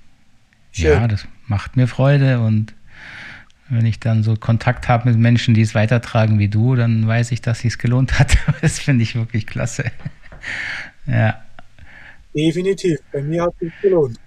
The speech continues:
Speaker 2: <laughs>
Speaker 1: Ja, gelohnt, wenn man das so sagen will. Ja, ja, ja. Echt, du, vielen, vielen Dank. Wir bleiben in Kontakt, ja? Das machen wir, das Projekt noch mit, äh, was auch immer.
Speaker 2: Ja.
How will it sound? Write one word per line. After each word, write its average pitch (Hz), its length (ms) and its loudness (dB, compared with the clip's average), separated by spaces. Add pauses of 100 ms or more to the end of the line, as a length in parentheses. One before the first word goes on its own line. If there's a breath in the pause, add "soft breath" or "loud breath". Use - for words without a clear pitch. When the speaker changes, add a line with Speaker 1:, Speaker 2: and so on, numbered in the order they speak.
(180)
Speaker 2:
<laughs> - 0 -
Speaker 1:
Ja, 139 1200 -2
gelohnt, - 880 2
wenn - 160 2
man 143 180 4
das 120 220 0
so 135 120 2
sagen 117 460 2
will. 104 320 -2
Ja, 117 260 2
ja, 120 200 2
ja. 120 360 0 (1160 loud breath)
Echt, 151 380 0
du, 123 80 4
vielen, 165 320 4
vielen 147 220 4
Dank. 123 360 6
Wir 143 140 4
bleiben 151 240 6
in 160 100 4
Kontakt, 156 520 0
ja? 170 360 2
Das 143 160 -2
machen 147 300 4
wir, 156 100 2
das 147 160 0
Projekt 147 460 -2
noch 147 160 0
mit, 135 320 -2
äh, 123 60 -4
was 131 360 -2
auch 120 120 -4
immer. 147 300 2 (880 loud breath)
Speaker 2:
Ja. 180 100 4